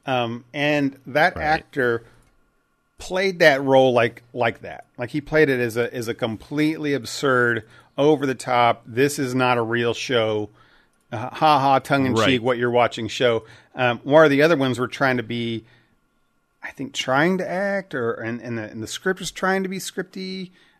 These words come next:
Speaker 1: Uh,
Speaker 2: Yeah, the, the, you know what the boyfriend character is? The boyfriend character is the writers writing obnoxious, uh, uh,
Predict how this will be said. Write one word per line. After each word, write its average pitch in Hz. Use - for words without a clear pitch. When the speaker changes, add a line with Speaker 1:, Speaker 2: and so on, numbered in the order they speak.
Speaker 1:
Uh, 127
Speaker 2:
Yeah, 131
the, 127
the, 139
you 135
know 170
what 226
the 190
boyfriend 147
character 107
is? 90
The 131
boyfriend 185
character 143
is 110
the 107
writers 135
writing 113
obnoxious, 104
uh, 90
uh, 78